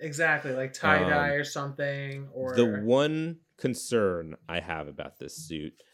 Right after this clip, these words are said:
Speaker 2: is pockets and where you're putting your wallet, because it will go against the aesthetic if you have this giant square wallet in your blazer pocket. You know what I mean?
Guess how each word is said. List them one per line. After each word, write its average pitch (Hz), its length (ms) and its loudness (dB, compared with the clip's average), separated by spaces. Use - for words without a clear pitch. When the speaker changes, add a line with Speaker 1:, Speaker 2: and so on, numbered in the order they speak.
Speaker 2:
is 85 460 0
pockets - 760 -6
and 110 180 2
where 123 120 6
you're 135 120 2
putting 127 400 -2
your 95 160 2
wallet, 90 800 -6
because 95 680 -2
it 120 180 2
will 127 360 -2
go 160 220 6
against 147 300 2
the 131 120 0
aesthetic 104 760 0
if 104 180 -2
you 104 140 0
have 101 280 -2
this 87 160 -6
giant 117 440 2
square 107 500 2
wallet 92 520 0
in 92 160 -4
your 87 240 -6
blazer 85 380 -4
pocket. 80 580 -10
You 85 160 -6
know 82 100 -8
what 82 120 -6
I 78 60 -8
mean? 82 280 -8